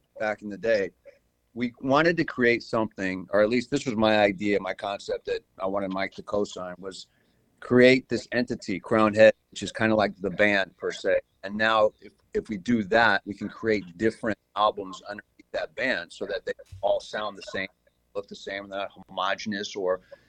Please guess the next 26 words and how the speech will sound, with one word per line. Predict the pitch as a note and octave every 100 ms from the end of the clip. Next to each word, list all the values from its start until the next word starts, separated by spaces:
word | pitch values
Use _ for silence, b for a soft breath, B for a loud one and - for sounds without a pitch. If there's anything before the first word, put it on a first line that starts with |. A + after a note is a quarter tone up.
| b
cannibalizing | - A2 G#2+ G2+ G2+ F#2+ F#2
one | F#2+ G2
another. | G2 A2+ G2
For | - C3
instance, | C#3+ - G2+ G2 - _ _ _ _ _ _ -
you | B2
know, | A2+
you | A2+
go | B2+
back | A#2+ A#2
to | B2
our | G#2+
C | - A2+
A | G#2+
O | A#2
days, | A2 G2+ F#2+ - G#2
and | G#2
it |
was | G#2 G2
like, | G#2+ G2+ - - b b b b b _ _ _ -
it | A#2+
was | A2+
like | G#2+ -
C | - B2+ A#2
A | A#2 A2+
O | G#2+ G2+ G2